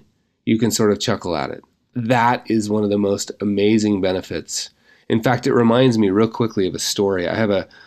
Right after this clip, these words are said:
friend who was an emergency room doctor. I have a number of friends who are emergency room doctors, but this one in particular, he was an emergency room doctor at University Hospital near where I live.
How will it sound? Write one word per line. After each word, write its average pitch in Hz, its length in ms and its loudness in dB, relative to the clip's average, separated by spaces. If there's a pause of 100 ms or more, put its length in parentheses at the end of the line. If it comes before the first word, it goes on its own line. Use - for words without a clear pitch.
(180)
friend 101 480 2
who 92 320 2
was 101 200 -2
an 101 100 2
emergency 104 500 2
room 87 180 -4
doctor. 87 380 -6
I 90 60 -10
have 101 80 -4
a 123 40 4
number 120 320 6
of 95 100 -2
friends 87 300 -4
who 101 80 -2
are - 20 0
emergency 92 440 -4
room 87 160 -4
doctors, 85 360 -6
but 87 240 -4 (360)
this 113 240 0
one 120 100 4
in 101 120 2
particular, 104 600 0 (460)
he 110 200 2
was 110 180 2
an 110 60 2
emergency 110 460 2
room 104 160 2
doctor 98 460 -2
at 95 320 0 (160)
University 107 720 2
Hospital 95 760 -2 (320)
near 113 320 4
where 95 160 4
I 92 80 2
live. 95 460 2